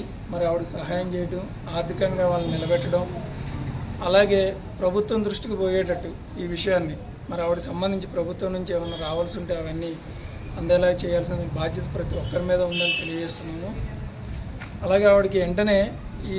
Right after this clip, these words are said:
చుట్టుపక్కల ఉన్న అధికారులు కావచ్చు, నాయకులు కావచ్చు, ప్రతి ఒక్కరు స్పందించి మరి ఆవిడ పూర్తిగా కోలుకునేలాగా మరి ఏమైనా ట్రీట్మెంట్ ఉంటే ట్రీట్మెంట్ చేయించడము, అలాగే ఆర్థికంగా ఆవిడకి భరోసానిచ్చి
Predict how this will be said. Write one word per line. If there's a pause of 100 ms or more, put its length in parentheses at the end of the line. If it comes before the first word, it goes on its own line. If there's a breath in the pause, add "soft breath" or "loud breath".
చుట్టుపక్కల
ఉన్న
అధికారులు
కావచ్చు, (540)
నాయకులు
కావచ్చు, (540)
ప్రతి
ఒక్కరు
స్పందించి (520)
మరి
ఆవిడ (100)
పూర్తిగా (100)
కోలుకునేలాగా
మరి
ఏమైనా
ట్రీట్మెంట్
ఉంటే (640)
ట్రీట్మెంట్
చేయించడము, (1000)
అలాగే (100)
ఆర్థికంగా (380)
ఆవిడకి
భరోసానిచ్చి